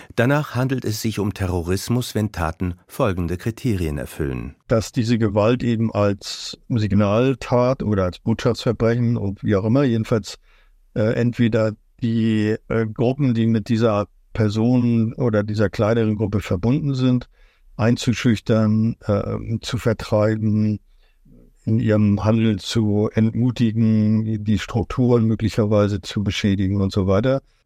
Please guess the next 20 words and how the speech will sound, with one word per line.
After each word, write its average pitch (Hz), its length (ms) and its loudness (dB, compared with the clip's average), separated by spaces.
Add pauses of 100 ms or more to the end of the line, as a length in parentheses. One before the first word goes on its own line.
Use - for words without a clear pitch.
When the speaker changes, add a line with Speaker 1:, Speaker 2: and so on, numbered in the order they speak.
(100)
Speaker 1:
Terrorismus 131 720 0
ist - 200 -6
auch 101 160 -4
hier 107 300 2
Kommunikationsmittel. 98 1200 -4 (360)
Die 120 120 2
Opfer 139 360 0
dienen 120 300 0
als - 260 -6
Mittel 104 320 -2
zum 104 220 -4
Zweck. - 440 -8 (380)
Häufig 110 380 -2
sind 90 140 -4
die 85 80 -6
Zielgruppen 113 640 -2
ideologisch 107 680 -2
als 98 220 -8
Feindbild 98 580 -4
definiert, 92 480 -2